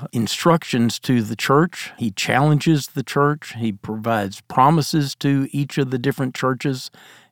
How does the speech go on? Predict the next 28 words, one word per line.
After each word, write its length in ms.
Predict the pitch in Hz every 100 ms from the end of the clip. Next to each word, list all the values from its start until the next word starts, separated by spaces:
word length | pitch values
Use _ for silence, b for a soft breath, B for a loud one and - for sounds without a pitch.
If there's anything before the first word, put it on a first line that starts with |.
| -
And, 400 | 120 120 117 117
um, 420 | 113 110 110 120
he 160 | 127
also 480 | 123 147 - 131 117 113
tells 320 | - 123 120
us 180 | 123 107
that, 280 | - 113 117
hey, 240 | 131 143 110
these 440 | 107 123 147 143
are 100 | 135
things 580 | - 127 131 120 113 - B B B -
that 220 | 117 -
the 240 | 117 110
church 500 | 107 - 185 147 - 120
down 260 | 120 131
through 220 | 117 139 117
the 180 | 117
ages 600 | 113 135 165 120 104 101 b b b
should 260 | - 123 113
listen 400 | 113 117 120 98
to. 220 | - - - b b b b b
And 140 | 131 139
then 240 | 143 123
chapters 460 | - 147 143 139 113
four 380 | - 165 170 170
through 480 | - 147 143 135 123
twenty-two 800 | - 151 139 110 165 175 143 147
are 420 | 139 123 127 123